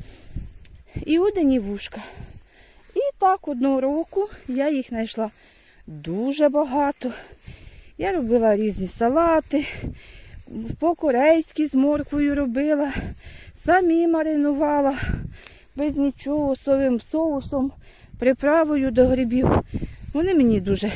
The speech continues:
сподобалися, дуже смачні. Але вже ось о дві осені, немає дощів восени, і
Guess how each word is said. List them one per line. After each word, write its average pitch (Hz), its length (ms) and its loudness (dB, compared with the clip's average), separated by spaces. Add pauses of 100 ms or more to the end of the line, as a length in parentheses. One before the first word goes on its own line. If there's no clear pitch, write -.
(120)
сподобалися, 294 800 0
дуже 202 600 -2
смачні. 254 680 -2 (880)
Але 302 240 2
вже 320 220 4
ось 269 220 2
о 240 60 4
дві 208 220 0
осені, 359 600 0 (2250)
немає 247 520 0
дощів 330 460 -6
восени, 320 560 -2 (880)
і 339 60 0